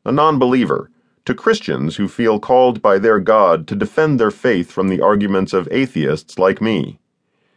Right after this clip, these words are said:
As someone who had formerly been trained to defend the Christian faith by some of the best recognized apologists in our generation, and who now argues against it, what I'll say should be helpful.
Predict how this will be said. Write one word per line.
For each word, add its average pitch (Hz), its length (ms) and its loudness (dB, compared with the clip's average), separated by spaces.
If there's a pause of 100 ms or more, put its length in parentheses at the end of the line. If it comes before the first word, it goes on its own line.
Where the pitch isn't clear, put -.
(140)
As - 160 0
someone 180 380 0
who 123 140 0
had 104 240 2
formerly 123 420 2
been 95 240 0
trained 110 480 -2
to 107 80 -4
defend 123 420 -2
the 87 60 -2
Christian 80 420 -4
faith 73 380 -4
by 85 140 0
some 95 200 -4
of 87 120 -2
the 76 100 -4
best 95 340 0
recognized 87 640 -2
apologists 82 720 -2
in 78 120 -2
our 85 180 0
generation, 80 720 -4 (380)
and 92 160 -2
who 92 100 -2
now 95 300 2
argues 87 400 0
against 127 400 -2
it, 71 200 -4 (440)
what 135 160 2
I'll 139 100 2
say 135 380 -2
should 151 260 -6
be 151 120 0
helpful. 156 500 -2